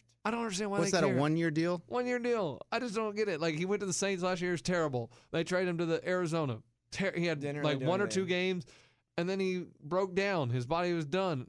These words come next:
Speaker 1: He goes to Washington, so he'll be good for a couple weeks. And he's gonna be, I just don't get it. He's thirty-three. Running backs are done.
Speaker 2: At what age?
Speaker 1: Thirty. That seems to be the trend because you just run 'em into the ground 'cause you don't need 'em.
Speaker 2: Yeah.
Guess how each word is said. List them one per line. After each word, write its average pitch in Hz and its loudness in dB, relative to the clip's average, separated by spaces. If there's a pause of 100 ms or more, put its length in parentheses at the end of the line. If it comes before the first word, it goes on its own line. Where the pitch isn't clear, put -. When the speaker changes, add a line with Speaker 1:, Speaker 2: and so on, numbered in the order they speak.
Speaker 1:
He 170 -4
goes 175 0
to 160 -4
Washington, 180 0
so 196 -2
he'll 185 2
be 190 -2
good 175 0
for 190 -4
a 185 -2
couple 190 0
weeks. 202 0
And 190 0
he's 185 -4
gonna 196 -2
be, 196 -2 (220)
I 185 0
just 175 -6
don't 180 -2
get 185 2
it. 123 -8
He's 156 0
thirty-three. 208 0 (340)
Running 208 -2
backs 202 -2 (500)
are 175 2
done. 156 0 (580)
Speaker 2:
At 139 0
what 127 4
age? 110 0
Speaker 1:
Thirty. 214 4 (1080)
That 208 2
seems 220 0
to 190 -2
be 202 0
the 175 0
trend 196 0
because 156 0
you 190 0
just 170 0
run 160 2
'em 196 0
into 185 0
the 170 0
ground 196 -2
'cause 165 0
you 170 0
don't 202 -2
need 233 -4
'em. 147 -2
Speaker 2:
Yeah. 107 -2